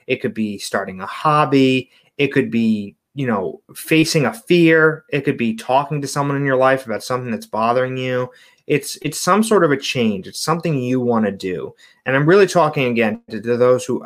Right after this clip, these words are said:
who think that they may wanna start a side hustle or a business or change careers or do something significant with their life. You know, what happens is, is that you, you, you give voice to that and you start telling people your idea.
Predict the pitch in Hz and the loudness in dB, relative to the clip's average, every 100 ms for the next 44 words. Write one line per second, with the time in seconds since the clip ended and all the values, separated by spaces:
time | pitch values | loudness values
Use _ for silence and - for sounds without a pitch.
0 | - - 120 110 139 131 123 113 110 113 | -12 -8 -6 -4 -4 2 2 2 2 2
1 | 120 127 123 113 - 120 113 104 _ _ | 2 2 0 -2 -2 2 2 0 _ _
2 | _ _ 127 - 123 117 110 104 - 95 | _ _ -10 -2 0 0 0 -6 -6 -8
3 | - 113 113 117 107 101 95 - 123 - | -6 -4 -2 0 0 -2 -10 -10 -10 -6
4 | 117 113 - - 107 101 92 90 - _ | -6 -6 -10 -10 -6 -6 -6 -12 -18 _
5 | _ - 113 113 135 135 135 117 113 - | _ -10 -8 2 2 4 -2 -2 -2 -4
6 | 113 120 110 110 113 104 104 98 95 92 | -2 -2 -2 -4 -4 -6 -6 -8 -8 -8
7 | 87 - - _ 120 107 101 98 - - | -8 -10 -18 _ -4 -2 -2 -6 -12 -20
8 | - _ 131 131 151 135 185 233 233 175 | -20 _ -2 2 2 2 2 4 4 4
9 | 160 143 127 135 131 - 135 196 226 226 | 2 0 0 2 2 -2 -2 0 0 -4
10 | _ 139 143 185 165 131 151 139 123 170 | _ -10 -2 -2 -2 -2 -2 -4 0 4
11 | 202 170 147 143 139 - 113 98 90 90 | 6 4 4 4 4 -2 -4 -4 -8 -12
12 | 117 120 120 - 147 151 - - 143 135 | -10 -10 -10 -4 2 2 0 -2 -2 -2
13 | 120 117 113 117 113 107 98 98 95 95 | -4 -6 -2 0 0 0 -4 -6 -10 -10
14 | 80 | -10